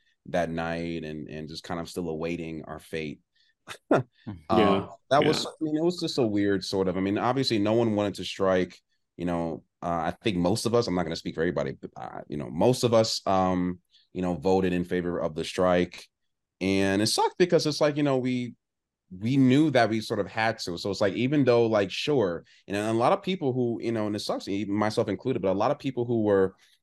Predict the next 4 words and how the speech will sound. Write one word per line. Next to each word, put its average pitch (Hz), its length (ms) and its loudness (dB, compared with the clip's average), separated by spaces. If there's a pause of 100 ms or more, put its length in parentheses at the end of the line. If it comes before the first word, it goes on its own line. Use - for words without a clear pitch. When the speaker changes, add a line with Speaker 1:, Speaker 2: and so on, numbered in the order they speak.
(640)
Speaker 1:
who 117 200 2
were 95 400 0 (800)
still 107 560 0
working, 95 640 0